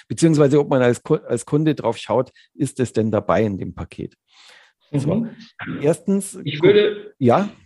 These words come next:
Speaker 2: wenn, wenn ich, wenn ich fragen darf, ich, ich würde gerne, um, um sozusagen,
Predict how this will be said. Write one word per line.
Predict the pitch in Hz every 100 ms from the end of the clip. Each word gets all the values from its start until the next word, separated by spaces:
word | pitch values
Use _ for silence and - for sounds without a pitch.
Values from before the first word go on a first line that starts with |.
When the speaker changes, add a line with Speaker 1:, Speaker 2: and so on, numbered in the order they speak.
| _ - -
Speaker 2:
wenn, | 156 156
wenn | 151 185
ich, | 165
wenn | 175 180
ich | -
fragen | 120 156 202
darf, | 190 185 180
ich, | 147 147 -
ich | 147
würde | 156 170 175
gerne, | - 147 185 190 175
um, | 156 175
um | - 151 160 156
sozusagen, | 147 151 - 151 143 143 147 151 147